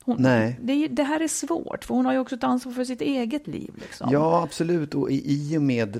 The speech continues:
Speaker 2: det, eh, i förlängningen ett ansvar för barnen, liksom.
Speaker 1: Ja.
Speaker 2: Det, det sitter ihop, tycker
Speaker 1: Ja.
Speaker 2: jag, faktiskt.
Speaker 1: Och, och, och, och faktiskt, mitt råd idag som kommer sist, det kommer handla om det här med, liksom, om man väljer att stanna för barnens skull,
Speaker 2: Mm.
Speaker 1: liksom.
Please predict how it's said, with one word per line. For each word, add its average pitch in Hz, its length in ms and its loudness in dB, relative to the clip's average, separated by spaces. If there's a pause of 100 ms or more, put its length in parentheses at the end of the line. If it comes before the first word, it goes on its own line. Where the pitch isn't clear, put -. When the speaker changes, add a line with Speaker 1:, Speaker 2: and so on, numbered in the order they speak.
Speaker 2:
det, 104 560 0
eh, - 340 0
i 135 140 4
förlängningen 139 640 4
ett 107 80 -4
ansvar 104 440 2
för 123 200 -6
barnen, 113 460 4
liksom. - 280 -2
Speaker 1:
Ja. 214 180 6
Speaker 2:
Det, 226 60 4
det 247 60 2
sitter 143 220 4
ihop, 147 480 0 (160)
tycker - 180 2
Speaker 1:
Ja. 220 60 6
Speaker 2:
jag, 220 300 4 (580)
faktiskt. - 440 -4 (300)
Speaker 1:
Och, 240 220 4
och, 254 100 4
och, 247 180 4 (180)
och 254 80 0
faktiskt, 262 320 -2 (340)
mitt 240 180 0
råd 269 300 4
idag 196 200 4
som 202 100 -2
kommer 208 180 4
sist, 202 220 0
det 208 140 2
kommer 269 220 2
handla 262 360 2
om 240 120 2
det 190 60 2
här 185 240 2
med, 175 280 0 (460)
liksom, 196 360 -4 (400)
om 220 140 4
man 214 200 4
väljer 202 340 4
att 196 120 -4
stanna 185 500 0
för 185 140 0
barnens 185 460 -2
skull, - 260 0
Speaker 2:
Mm. 123 220 8
Speaker 1:
liksom. - 440 -8